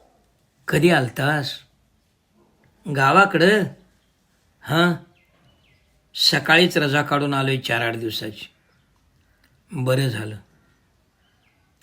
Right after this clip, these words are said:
कसं चाललंय?" "अण्णा, आपल्या पायाच्या पुण्याईनं चांगलं चाललंय." पुन्हा जड आवाजात अण्णा म्हणाल, "एक काम करशील?"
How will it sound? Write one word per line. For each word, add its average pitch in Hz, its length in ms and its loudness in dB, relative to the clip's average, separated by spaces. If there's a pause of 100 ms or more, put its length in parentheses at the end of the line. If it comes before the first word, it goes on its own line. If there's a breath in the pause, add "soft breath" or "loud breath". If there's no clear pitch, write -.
(100)
कसं 156 240 2
चाललंय?" 131 580 -2 (1700)
"अण्णा, 147 520 2 (800)
आपल्या 151 280 6
पायाच्या 165 460 4
पुण्याईनं 180 680 2 (1200)
चांगलं 143 360 0
चाललंय." 185 440 0 (2250)
पुन्हा 151 260 0
जड 147 360 2
आवाजात 135 480 0 (140)
अण्णा 117 260 -4
म्हणाल, 113 360 -8 (1400)
"एक 147 300 -2
काम 151 220 -2
करशील?" 156 580 -4